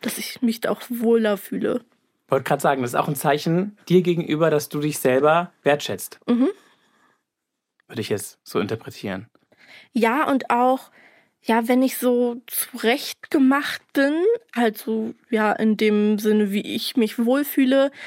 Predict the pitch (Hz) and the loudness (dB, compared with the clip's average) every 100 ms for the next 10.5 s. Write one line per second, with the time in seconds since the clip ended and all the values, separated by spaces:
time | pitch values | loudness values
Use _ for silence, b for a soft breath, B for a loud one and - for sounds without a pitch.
0 | B B B - 220 - 196 226 226 233 | B B B -4 0 0 0 -2 2 2
1 | 214 - 220 247 226 196 - 220 226 226 | 2 0 0 2 2 0 -2 0 0 0
2 | 190 180 175 - 190 185 196 B B B | -2 -2 -4 -2 0 2 0 B B B
3 | - 226 220 190 220 233 214 208 208 202 | -6 -2 -2 -2 -4 0 4 4 2 0
4 | 196 - 233 247 - - 214 220 214 - | -2 0 -2 -2 -4 -6 0 0 0 0
5 | 214 208 214 214 - 220 208 226 214 220 | 2 4 2 0 0 0 2 2 2 -2
6 | - 240 254 226 220 190 196 - 190 196 | -4 -2 2 2 2 0 -4 -6 -2 0
7 | 220 220 208 214 - 208 202 214 b b | 0 0 0 -2 -4 -2 0 -2 b b
8 | b b b b 127 123 - b b b | b b b b -2 -2 -4 b b b
9 | b b b 139 151 - - 143 151 160 | b b b -4 -4 -6 -2 2 2 4
10 | 180 170 170 165 160 | 2 2 2 2 2